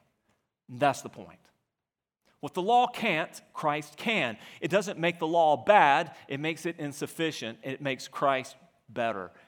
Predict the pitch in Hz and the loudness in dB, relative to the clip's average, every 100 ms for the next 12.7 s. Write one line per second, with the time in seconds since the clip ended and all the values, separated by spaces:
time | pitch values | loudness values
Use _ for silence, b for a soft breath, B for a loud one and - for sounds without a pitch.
0 | b _ _ - 147 147 143 - 117 104 | b _ _ -6 -6 -6 -8 -8 -12 -10
1 | - - _ _ _ _ _ _ _ _ | -12 -16 _ _ _ _ _ _ _ _
2 | _ - B B B B 214 254 202 160 | _ -20 B B B B -2 2 2 0
3 | 170 - - - - 180 160 196 180 165 | -2 -4 -6 -8 -12 -14 -6 -2 -2 0
4 | 196 190 151 - 175 151 - 160 143 147 | 2 2 0 -2 -2 -2 -8 -6 -4 -2
5 | 147 143 143 175 175 196 185 160 139 - | 0 0 0 -4 -4 -2 -2 -4 -6 -2
6 | 160 143 139 139 135 120 123 123 - 196 | -2 0 0 0 -2 -2 -2 -2 -2 -2
7 | 165 - 131 - - 104 104 - B B | -2 -10 -12 -14 -12 -10 -12 -20 B B
8 | B B B B B 160 156 - 240 240 | B B B B B -4 -4 -4 -2 -2
9 | - 165 165 151 160 - 170 160 - 143 | 2 4 4 2 -6 -4 -4 -4 -6 -6
10 | 131 - - 131 127 135 131 117 123 143 | -6 -8 -18 -10 -2 -2 -2 -10 -8 -6
11 | 123 139 139 147 139 147 120 123 120 131 | -4 -2 -4 -4 -4 -2 -2 -2 -4 -8
12 | 127 123 104 117 107 107 107 | -10 -14 -12 -10 -10 -12 -14